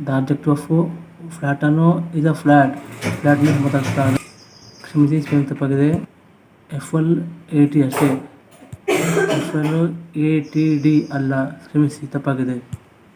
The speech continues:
ನೆಕ್ಸ್ಟು ವರ್ಬ್ is a in feeble ಅಥವಾ ಎನ್ ಫೀಬಲ್ ಆಗುತ್ತೆ. ಫೀಬಲ್ ಅಂದರೆ ಎನ್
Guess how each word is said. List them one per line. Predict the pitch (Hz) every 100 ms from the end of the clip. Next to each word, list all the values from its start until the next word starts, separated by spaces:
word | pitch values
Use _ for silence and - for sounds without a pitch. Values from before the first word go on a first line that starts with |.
| _ _ _
ನೆಕ್ಸ್ಟು | - 143 - - 160 165 -
ವರ್ಬ್ | 151 143 147
is | 156
a | 170 - -
in | 165 170 170
feeble | 156 143 139 120 - - _ - - - _ - - - 147
ಅಥವಾ | - 147 160 170 -
ಎನ್ | 160 151 147
ಫೀಬಲ್ | 147 143 139 135
ಆಗುತ್ತೆ. | 131 127 151 170 - - - -
ಫೀಬಲ್ | 151 147
ಅಂದರೆ | 139 147 165 -
ಎನ್ | 151